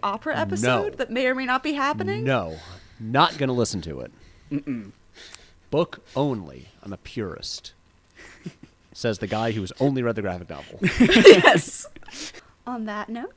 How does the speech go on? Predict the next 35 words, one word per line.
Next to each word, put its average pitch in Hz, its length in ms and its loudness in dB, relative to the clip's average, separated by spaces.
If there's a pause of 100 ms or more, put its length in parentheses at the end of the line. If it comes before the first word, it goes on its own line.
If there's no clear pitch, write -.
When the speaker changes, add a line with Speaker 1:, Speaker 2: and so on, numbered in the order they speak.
Speaker 1:
this - 160 -12
concludes 247 480 -4
the 254 160 -6
episode. 320 720 -8
You 247 160 -6
can 247 220 -8
find 226 340 -6
me 214 240 -10
on 214 260 -8
Twitter 277 520 -10
at - 180 -4
the 226 80 -10
Muse 208 260 -10
Sappho 262 520 -6 (440)
and 381 160 -2
on 403 120 -8 (120)
YouTube 196 360 -10
as 262 200 -8
Sappho 294 500 -8
of 262 100 -14
Lesbos. 196 480 -10 (180)
Also 285 260 -2
my 285 160 -6
Instagram 240 600 -8
at 214 180 -4
the 214 60 -14
Muse 208 180 -8
Sappho. 208 320 -8
I 202 80 -6
do 202 160 -8
vintage 196 300 -10
clothing 185 260 -8
stuff. 180 260 -10
It's - 120 -16
fun. 175 220 -10